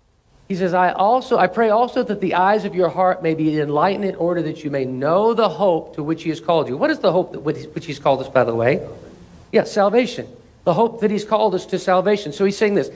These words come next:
"I hope, my prayers for you today, that your eyes, the eyes of your heart." Did you know that your eyes, your heart has eyes?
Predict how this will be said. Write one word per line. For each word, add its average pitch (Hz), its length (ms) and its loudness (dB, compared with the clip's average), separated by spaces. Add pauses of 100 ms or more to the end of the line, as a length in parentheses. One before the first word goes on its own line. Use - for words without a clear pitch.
(280)
"I 247 220 2
hope, 240 500 -2 (120)
my 220 180 2
prayers 254 420 0
for - 140 -6
you 180 200 -2
today, 196 420 0 (1500)
that 170 160 0
your 175 180 2
eyes, 233 280 2
the 170 180 0
eyes 226 220 2
of 226 100 -2
your 208 140 2
heart." 147 160 0
Did 165 140 -6
you 226 60 -4
know 240 120 4
that 240 160 -6
your 175 100 2
eyes, 196 380 2
your 170 220 0
heart 190 260 0
has 180 140 2
eyes? 170 440 2